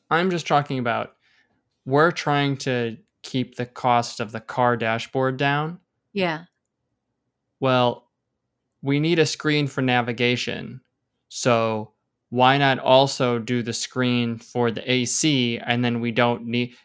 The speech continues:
Speaker 1: like, we can eliminate parts and
Speaker 2: Yeah.
Speaker 1: we can, that's, I think that's more the pressure. And also
Speaker 2: Yeah.
Speaker 1: right now it's cool. I, I think in the future, um, people will like dials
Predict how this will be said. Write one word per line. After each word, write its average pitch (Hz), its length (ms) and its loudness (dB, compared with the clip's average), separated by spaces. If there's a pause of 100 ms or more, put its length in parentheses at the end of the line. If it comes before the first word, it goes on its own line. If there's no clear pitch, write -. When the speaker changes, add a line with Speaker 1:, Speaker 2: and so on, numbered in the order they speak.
Speaker 1:
like, 139 180 2
we 143 100 2
can 139 160 -2
eliminate 139 640 2
parts - 720 2 (340)
and 208 80 2
Speaker 2:
Yeah. 185 80 4
Speaker 1:
we 127 120 2
can, 113 380 -6 (300)
that's, 151 260 6 (100)
I 160 160 6
think 156 320 -4
that's 131 300 -4
more 151 220 -2
the 156 80 -8
pressure. 190 580 -6 (260)
And 196 100 4
also 202 220 6
Speaker 2:
Yeah. 170 60 2
Speaker 1:
right 147 160 6
now 135 180 4
it's 120 140 -6
cool. - 480 -4 (340)
I, - 100 -8 (100)
I 196 80 4
think 226 300 2
in 185 100 0
the 160 80 -2
future, 139 600 -4 (320)
um, 120 240 -4
people 131 440 -6
will 117 200 -2
like 135 280 -2
dials 160 680 -2